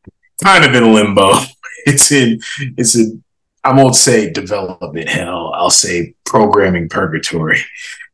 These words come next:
And yeah, we just keep trying to figure out what's going on with this game. I know there's probably a lot of fishing going on in the rumor mill just to try to get things stirred up. But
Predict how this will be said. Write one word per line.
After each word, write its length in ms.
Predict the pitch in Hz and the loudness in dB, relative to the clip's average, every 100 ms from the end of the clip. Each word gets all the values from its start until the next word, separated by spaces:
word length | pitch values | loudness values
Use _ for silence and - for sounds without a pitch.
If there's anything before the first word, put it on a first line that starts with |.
| - | -12
And 400 | - 95 98 - - | -6 -4 -4 -6 -2
yeah, 360 | 120 - 82 | 2 2 0
we 160 | 85 90 | -4 -4
just 540 | - 185 - - - _ _ _ _ _ _ _ _ _ - - | -4 -2 -2 -2 -8 _ _ _ _ _ _ _ _ _ -8 -4
keep 140 | 127 | -2
trying 220 | 113 135 120 | 0 2 2
to 80 | |
figure 240 | 107 120 120 | 2 2 4
out 100 | 110 | 4
what's 160 | 110 | 2
going 220 | - 113 110 | 2 2 4
on 120 | 107 | 2
with 100 | 104 | 0
this 160 | 104 | -2
game. 340 | - 113 110 110 | 2 4 4 4
I 40 | |
know 140 | 110 101 | 2 -6
there's 180 | 98 | -8
probably 260 | - 113 107 | -4 -2 -2
a 40 | |
lot 160 | 101 101 | -4 -6
of 80 | - | -8
fishing 380 | - 113 120 113 | -2 -2 2 2
going 280 | 110 110 110 | 2 0 2
on 260 | 110 110 | 4 2
in 80 | 110 | 0
the 80 | 104 | -6
rumor 320 | 107 113 113 | -4 -2 0
mill 400 | 110 110 110 107 | 0 0 0 -2
just 220 | 107 107 | -4 -6
to 60 | - | -8
try 220 | - 113 | -2 0
to 220 | 107 101 - - - _ _ _ - | 0 -4 -10 -18 -20 _ _ _ -8
get 200 | 120 110 | -4 -2
things 300 | 127 120 110 - | 0 2 2 2
stirred 560 | - - 127 117 110 | 2 0 2 4 4
up. 360 | 113 110 - - | 2 0 -4 -10
But 380 | 117 110 107 110 | -6 -4 -4 -6